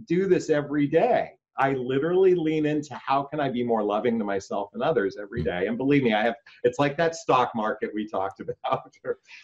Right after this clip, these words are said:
Speaker 1: Um, but that's like, how can I have more love in my life and, uh, and those around me? And, and I do occasionally call out when I don't see people loving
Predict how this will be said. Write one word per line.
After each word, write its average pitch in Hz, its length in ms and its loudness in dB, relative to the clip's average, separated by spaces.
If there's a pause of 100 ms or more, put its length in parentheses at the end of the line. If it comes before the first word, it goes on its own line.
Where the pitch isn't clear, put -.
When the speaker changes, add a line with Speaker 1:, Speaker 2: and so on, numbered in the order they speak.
(180)
Speaker 1:
Um, 113 320 0 (960)
but 151 160 -2
that's 196 340 0
like, 208 380 -2
how 156 180 -2
can 190 180 -8
I 165 60 -4
have 143 160 -4
more 139 260 -2
love 127 320 0
in 135 100 -6
my 120 180 0
life 113 440 2 (180)
and, 107 520 -8
uh, 104 220 -2 (180)
and 120 180 -2
those 120 240 4
around 123 400 -2
me? 90 220 -10 (100)
And, 185 300 2 (1500)
and 214 140 4
I 240 120 6
do 269 360 -2
occasionally 175 1120 -2
call 143 440 4
out 139 440 2 (640)
when 127 360 -2
I 120 120 2
don't 120 340 0
see 117 220 -6
people 110 380 -4
loving 120 480 -2